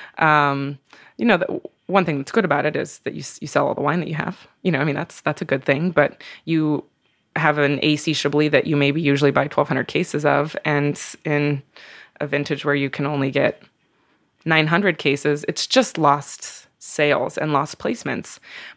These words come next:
But it's not like we're unique in that. You know, I mean, everybody's dealing with the same thing. And so it's a matter of being creative. And we, we've brought on some new producers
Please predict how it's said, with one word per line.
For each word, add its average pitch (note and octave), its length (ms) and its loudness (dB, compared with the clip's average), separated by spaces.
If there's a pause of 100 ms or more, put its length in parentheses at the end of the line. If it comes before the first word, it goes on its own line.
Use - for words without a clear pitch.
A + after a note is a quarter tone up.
(120)
But F#3 140 6
it's F3+ 200 2
not G3 240 2
like D#3 220 0
we're D3+ 180 -2
unique D3+ 380 -4
in - 120 -12
that. - 160 -12 (320)
You F#3+ 140 2
know, D3+ 120 6
I D3+ 80 4
mean, D3 180 0
everybody's D3 560 0
dealing C3 340 0
with - 140 -8
the - 80 -10
same - 260 -8
thing. - 420 -2
And D3+ 200 -8
so D3+ 180 4
it's D3 140 0
a - 20 0
matter D3 200 0
of C3+ 60 -2
being C3 160 -8
creative. D3 540 2
And C#3+ 160 2
we, D#3 120 0
we've F3+ 200 2
brought E3+ 220 4
on A#3 180 2
some F3+ 160 -6
new F3+ 100 -4
producers F#3+ 760 -8